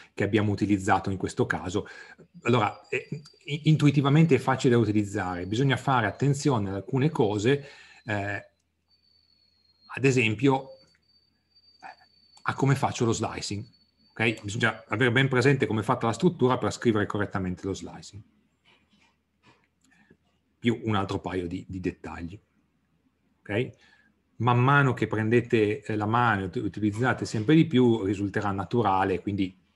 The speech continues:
sarà relativamente facile da utilizzare.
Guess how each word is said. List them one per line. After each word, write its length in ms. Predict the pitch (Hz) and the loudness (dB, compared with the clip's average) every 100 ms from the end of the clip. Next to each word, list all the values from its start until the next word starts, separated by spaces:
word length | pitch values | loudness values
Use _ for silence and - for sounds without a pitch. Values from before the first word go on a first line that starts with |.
| _ _ _ _ _ _ | _ _ _ _ _ _
sarà 300 | - 98 - | -14 -12 -4
relativamente 600 | 113 107 110 107 107 104 | 0 0 0 0 -2 -2
facile 360 | - 101 - 104 | -2 -2 0 -2
da 100 | 95 | -2
utilizzare. 640 | 87 87 85 - 87 - | -6 -12 -12 -18 -20 -20